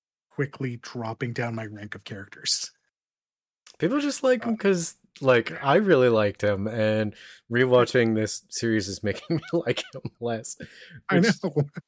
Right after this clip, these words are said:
Speaker 1: <laughs>
Speaker 2: which kinda sucks 'cause I love Tunic, but it's, it's more of a writing character thing.
Speaker 1: Yeah. No, it, it, it's completely a writing character. Like, I mean, as an actor, it's great. It,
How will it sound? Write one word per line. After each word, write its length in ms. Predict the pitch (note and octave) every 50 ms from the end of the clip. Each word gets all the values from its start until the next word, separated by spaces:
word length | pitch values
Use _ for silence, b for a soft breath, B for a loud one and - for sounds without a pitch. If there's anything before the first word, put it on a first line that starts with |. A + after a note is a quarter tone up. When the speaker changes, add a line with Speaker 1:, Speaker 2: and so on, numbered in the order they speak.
| _
Speaker 1:
<laughs> 360 | A#3 G#3 - - - G3+ - -
Speaker 2:
which 120 | C3 -
kinda 160 | - E3+ D3+
sucks 280 | C3+ - E3+ D#3 - -
'cause 120 | - -
I 60 | C3 B2
love 200 | C3 D3 C#3 -
Tunic, 420 | - C#3 C3+ B2+ A2 G#2 G#2+ -
but 400 | - G#2+ G2+ G2+ G2+ G2 G2 - _ _ _ _ _ _ _ _ -
it's, 260 | B2+ A2 - - - _ _
it's 220 | - D3 A2+ - -
more 160 | B2 A#2 A2+
of 80 | G2+ G2+
a 160 | G2+ G2 F#2+
writing 340 | G#2 A2 A2 G#2 F#2+ F#2 F2+
character 400 | - G#2 G#2+ G#2 - - G#2+ F#2+
thing. 340 | - - G#2+ G#2 G#2+ G#2+ - _ _ _ _ _ _ _ _ _ _ _ _ -
Speaker 1:
Yeah. 160 | F#3 - - - _ _ _ _ _ _ _ - B B B
No, 120 | A3 E3+ D#3
it, 160 | E3 E3 -
it, 140 | G#3 F3+ G3
it's 180 | F#3+ E3 -
completely 400 | - F3+ - - G#3 F3+ D#3 C#3
a 80 | B2 A2+
writing 280 | A2 A#2 A2 G#2 G#2
character. 320 | - G#2 F#2+ F#2+ - - -
Like, 140 | A2 A2 -
I 40 | -
mean, 220 | A#2 A2+ B2 B2+ - _ _ _ _ _ _ _ _ _ _ _ _ _ _ _ _ _ -
as 180 | - D#3 C3+ B2+
an 60 | C#3+
actor, 560 | C#3+ D#3 D3 D3 - A2 G#2 G#2+ G#2+ A2 - _ _ _ _ _ _ _ _ _ _ _ _ _ _ _ _ _ _ _ _
it's 140 | - - -
great. 200 | - - - -
It, 140 | - B2+ -